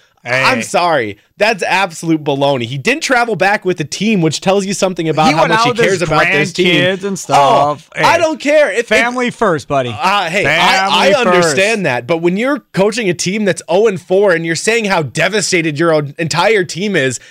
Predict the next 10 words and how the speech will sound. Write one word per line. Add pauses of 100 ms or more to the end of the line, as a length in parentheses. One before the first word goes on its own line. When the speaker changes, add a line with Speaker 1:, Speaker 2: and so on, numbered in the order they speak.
Speaker 2:
and
then
you
let
them
fly
home
without
you,
Speaker 1:
Yeah.